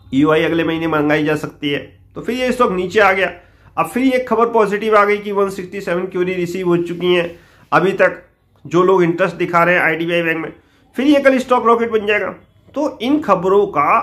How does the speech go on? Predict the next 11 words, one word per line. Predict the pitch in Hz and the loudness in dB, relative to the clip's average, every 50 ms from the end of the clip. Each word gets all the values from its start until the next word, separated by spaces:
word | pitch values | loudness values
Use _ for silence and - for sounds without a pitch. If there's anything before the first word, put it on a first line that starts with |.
| - 139 147 | 0 0 0
आप | 175 220 - 170 143 | 2 2 0 -2 -6
बहुत | 131 - 208 214 202 | -10 -8 -8 -8 -8
अच्छी | - - 208 185 | -8 -10 -10 -6
तरह | 196 185 175 | -2 -2 -2
फ़ायदा | 170 - 139 139 151 | -2 -2 -4 -2 -2
उठा | 139 127 131 127 | -4 -4 -4 -6
सकते | 113 - 101 - - 175 | -8 -8 -12 -12 -6 -4
हो | 196 226 - - - - - - - - _ - | -4 -4 -4 -6 -12 -20 -20 -20 -20 -20 _ -4
और | - 170 185 - - | 0 0 0 0 -2
बहुत | 139 135 170 208 240 233 | -4 -2 0 2 2 2
अच्छा | 185 - - 185 185 | 0 0 0 0 0